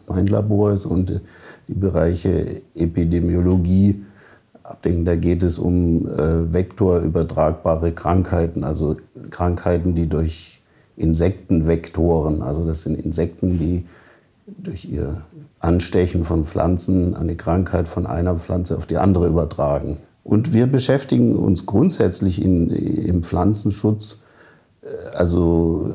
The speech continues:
ähm, mit der Biologie von Schadorganismen. Und da gibt es immer mehr, weil wir laufend neue Schadorganismen eingeschleppt bekommen.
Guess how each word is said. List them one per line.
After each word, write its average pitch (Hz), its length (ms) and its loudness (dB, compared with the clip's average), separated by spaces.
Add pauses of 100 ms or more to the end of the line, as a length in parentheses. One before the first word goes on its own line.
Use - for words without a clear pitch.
(100)
ähm, 80 380 0
mit 85 300 0
der 78 100 2
Biologie 85 760 4
von 90 360 0
Schadorganismen. 139 1200 0
Und - 460 -4
da 87 80 -2
gibt 90 260 -2
es 85 120 0
immer 87 240 0
mehr, 95 440 2
weil 92 220 0
wir 90 120 0 (340)
laufend 92 480 -2
neue 90 320 0
Schadorganismen 90 960 -2
eingeschleppt 110 680 -2
bekommen. 104 520 -2